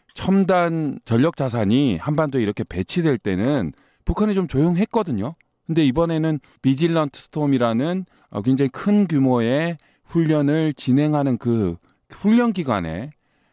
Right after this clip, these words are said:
에, 과감한 군사 도발을 했습니다. 북한이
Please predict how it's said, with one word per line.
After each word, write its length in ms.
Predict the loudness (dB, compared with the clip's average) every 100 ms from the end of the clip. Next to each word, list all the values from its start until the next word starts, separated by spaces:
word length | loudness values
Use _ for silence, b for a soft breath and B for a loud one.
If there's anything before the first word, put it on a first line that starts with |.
| -8
에, 200 | -8 -8 -8
과감한 840 | -6 0 0 0 -2 -4 -6 -12 -10
군사 260 | -2 0 0
도발을 520 | -2 -2 0 0 -2
했습니다. 640 | -6 -2 0 0 -4 -8 -12 b b b _
북한이 480 | -4 0 0 0